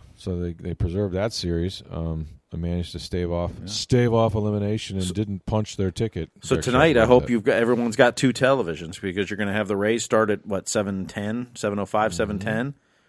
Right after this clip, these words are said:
Speaker 2: And then, of course, the Bucks are gonna start at a little after eight for Thursday night football. So
Speaker 1: Yeah.
Speaker 2: gotta
Speaker 1: Well,
Speaker 2: have
Speaker 1: I don't
Speaker 2: the
Speaker 1: know what
Speaker 2: both
Speaker 1: I'll do
Speaker 2: T Vs
Speaker 1: 'cause
Speaker 2: going.
Speaker 1: I got three, so I don't know what I'm gonna do. But, uh,
Speaker 2: Yeah, but you're
Speaker 1: actually,
Speaker 2: gonna
Speaker 1: I'll
Speaker 2: be
Speaker 1: be,
Speaker 2: in Chicago,
Speaker 1: I'll be in
Speaker 2: though, at the
Speaker 1: Chicago,
Speaker 2: stadium.
Speaker 1: so
Speaker 2: You're not gonna
Speaker 1: am
Speaker 2: be
Speaker 1: I.
Speaker 2: in front of a T V. <laughs>
Speaker 1: Yeah, well, there'll be about twelve up there.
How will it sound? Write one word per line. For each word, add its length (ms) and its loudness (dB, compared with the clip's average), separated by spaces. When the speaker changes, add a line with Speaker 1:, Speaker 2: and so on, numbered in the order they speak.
Speaker 2:
And 80 -4
then, 60 -2
of 80 -10
course, 220 0
the 80 -8
Bucks 260 0
are 60 -4
gonna 180 -4
start 420 -2
at 280 -6
a 100 -8
little 220 -4
after 260 -8
eight 260 -8
for 220 -8
Thursday 320 -8
night 220 -14
football. 360 -18
So 240 -16
Speaker 1:
Yeah. 300 -12
Speaker 2:
gotta 100 -4
Speaker 1:
Well, 0 -
Speaker 2:
have 20 -2
Speaker 1:
I 100 0
don't 80 0
Speaker 2:
the 40 2
Speaker 1:
know 60 2
what 140 2
Speaker 2:
both 100 4
Speaker 1:
I'll 80 2
do 160 0
Speaker 2:
T 100 0
Vs 100 0
Speaker 1:
'cause 120 -2
Speaker 2:
going. 160 -14
Speaker 1:
I 120 -6
got 180 -4
three, 320 -4
so 240 -6
I 60 -4
don't 140 -6
know 100 -6
what 120 -6
I'm 120 -6
gonna 180 -8
do. 240 -10
But, 140 -6
uh, 60 -18
Speaker 2:
Yeah, 80 4
but 100 0
you're 120 0
Speaker 1:
actually, 100 2
Speaker 2:
gonna 80 4
Speaker 1:
I'll 40 -2
Speaker 2:
be 100 2
Speaker 1:
be, 40 4
Speaker 2:
in 80 -2
Chicago, 460 2
Speaker 1:
I'll 80 0
be 20 2
in 60 2
Speaker 2:
though, 60 2
at 40 -4
the 60 -6
Speaker 1:
Chicago, 260 -2
Speaker 2:
stadium. 400 0
Speaker 1:
so 60 0
Speaker 2:
You're 100 2
not 140 4
gonna 100 4
Speaker 1:
am 40 0
Speaker 2:
be 40 2
Speaker 1:
I. 40 2
Speaker 2:
in 60 0
front 200 2
of 80 -2
a 20 0
T 180 -4
V. 200 -6
<laughs> 140 -12
Speaker 1:
Yeah, 240 -6
well, 80 -8
there'll 100 2
be 80 0
about 240 0
twelve 320 2
up 160 -4
there. 300 -4